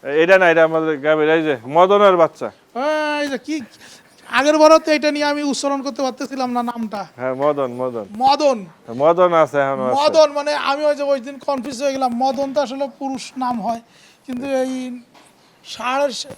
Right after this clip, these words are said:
Speaker 2: মানে কি, ওই গাভীটার দাম, নাম কেন মদন হলো?
Speaker 1: ওই যে আপনার ওই ভিডিওতে আছে, এই যে এটাই গাভীটা যে পালতো, ওর নামই
Speaker 2: ওর
Speaker 1: মদন
Speaker 2: নাম
Speaker 1: আছিল।
Speaker 2: ছিল মদন। মানে যার কাছ থেকে গরুটা কিনেছিল,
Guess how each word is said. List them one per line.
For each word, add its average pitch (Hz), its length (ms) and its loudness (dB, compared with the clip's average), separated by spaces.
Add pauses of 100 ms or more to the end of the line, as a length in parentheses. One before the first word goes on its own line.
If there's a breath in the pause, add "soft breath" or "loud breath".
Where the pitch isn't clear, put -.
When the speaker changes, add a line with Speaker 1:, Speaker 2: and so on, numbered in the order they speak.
(240)
Speaker 2:
মানে 247 160 -10
কি, 247 240 -8
ওই 226 140 -4
গাভীটার 254 460 -2
দাম, 269 260 -6
নাম 269 260 -4
কেন 269 160 -6
মদন 247 340 -8
হলো? 220 380 -10
Speaker 1:
ওই 170 320 0
যে 180 200 2
আপনার 165 320 2
ওই 160 120 0
ভিডিওতে 160 360 -2
আছে, 143 280 2
এই 143 60 -2
যে 165 160 -2
এটাই 175 420 2
গাভীটা 156 400 0
যে 160 120 -2
পালতো, 151 400 2
ওর 143 120 0
নামই 151 200 -2
Speaker 2:
ওর 135 60 -8
Speaker 1:
মদন 139 260 0
Speaker 2:
নাম 269 160 -2
Speaker 1:
আছিল। 240 100 -8
Speaker 2:
ছিল 254 180 -4
মদন। 208 400 -8 (340)
মানে 208 180 -18
যার 302 220 -2
কাছ 320 220 -2
থেকে 311 240 -2
গরুটা 294 300 2
কিনেছিল, 285 520 -6